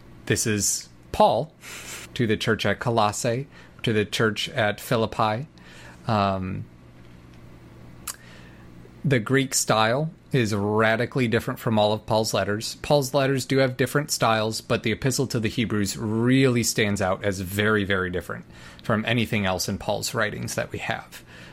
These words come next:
The constant quotations of Old Testament scripture. Paul does quote here and there, and he alludes to a lot more,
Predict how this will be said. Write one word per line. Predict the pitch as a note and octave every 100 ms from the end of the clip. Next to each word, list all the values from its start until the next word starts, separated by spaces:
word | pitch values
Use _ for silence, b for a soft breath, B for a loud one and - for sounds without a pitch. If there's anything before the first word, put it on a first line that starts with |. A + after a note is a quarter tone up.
| B
The | G#2+ G2
constant | - - B2+ B2 A#2+ A2+
quotations | A2+ G2+ - C#3 - C3 B2
of | A2
Old | G#2+ G#2
Testament | A#2 A2 G#2+ F#2+
scripture. | - D3 D3 C#3+ C3+ C3 B B B
Paul | E3 E3+
does | D#3+ D#3
quote | - E3+ C#3 E3+ - B -
here | C#3 C#3+
and | D#3
there, | A#2+ A#2 D#3 D#3
and | B2+
he | B2
alludes | A2+ B2+ D3+ C3 B2
to | - B2
a |
lot | A#2 A#2
more, | A#2 G#2+